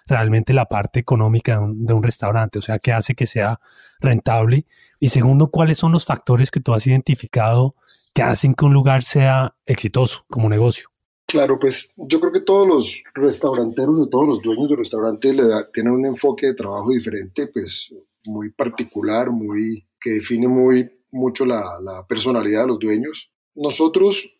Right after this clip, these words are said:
Speaker 2: somos una compañía multiconcepto, decidimos montar varios conceptos. Básicamente nos interesaba poder tener varios sitios al comienzo, unos cerca de los otros,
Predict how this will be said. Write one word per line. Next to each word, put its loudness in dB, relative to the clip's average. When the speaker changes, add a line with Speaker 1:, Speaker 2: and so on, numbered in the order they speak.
Speaker 2:
somos 0
una 2
compañía -2
multiconcepto, -2
decidimos 0
montar -4
varios 0
conceptos. -6
Básicamente -6
nos -6
interesaba -4
poder -2
tener 0
varios -4
sitios -2
al -6
comienzo, -4
unos 0
cerca -2
de 0
los -10
otros, -12